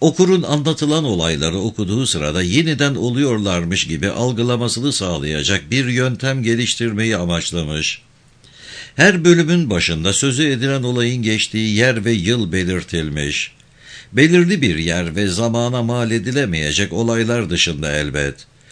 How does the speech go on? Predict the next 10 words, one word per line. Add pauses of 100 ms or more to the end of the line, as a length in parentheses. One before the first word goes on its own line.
(180)
Sondaki
rakamlar
yazarın
bilgi
ve
danışım
için
başvurduğu
yapıtları
belirliyor.